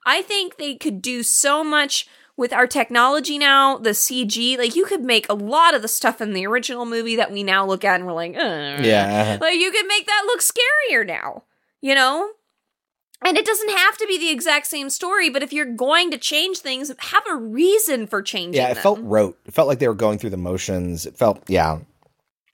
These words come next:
Speaker 2: Yeah. Anyway, so the movie ends. We didn't actually talk about how the movie ends.
Speaker 1: <laughs>
Speaker 2: The movie ends with them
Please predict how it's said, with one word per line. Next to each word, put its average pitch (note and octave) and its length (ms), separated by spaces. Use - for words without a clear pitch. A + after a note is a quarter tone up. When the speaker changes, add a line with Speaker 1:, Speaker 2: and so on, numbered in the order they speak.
Speaker 2:
Yeah. E2+ 160
Anyway, G#3 260
so E3+ 180
the E3+ 100
movie G3 300
ends. A#2+ 720
We C3+ 100
didn't C3+ 160
actually B2+ 240
talk G#2+ 160
about G2+ 120
how G2+ 100
the G2 60
movie E2+ 240
ends. C#2 360
Speaker 1:
<laughs> - 300
Speaker 2:
The D#3+ 160
movie A3 280
ends F#3+ 200
with E3+ 100
them E3 160